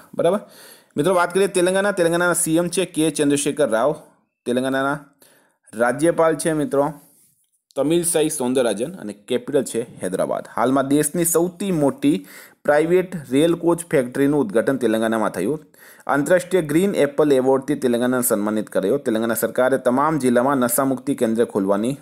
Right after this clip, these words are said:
જાહેરાત કરી. તેલંગાનાએ પી એમ જે ડી વાય, એટલે કે પ્રધાનમંત્રી જન ધન યોજનાનો સો ટકા કવરેજ મેળવ્યો છે. તેલંગાના વિશે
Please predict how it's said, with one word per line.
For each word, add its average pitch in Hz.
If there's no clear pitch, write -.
જાહેરાત 104
કરી. 113
તેલંગાનાએ 175
પી 175
એમ 185
જે 147
ડી 143
વાય, 120
એટલે 117
કે -
પ્રધાનમંત્રી 131
જન 123
ધન 120
યોજનાનો 110
સો 127
ટકા 117
કવરેજ 104
મેળવ્યો 92
છે. 135
તેલંગાના 131
વિશે 127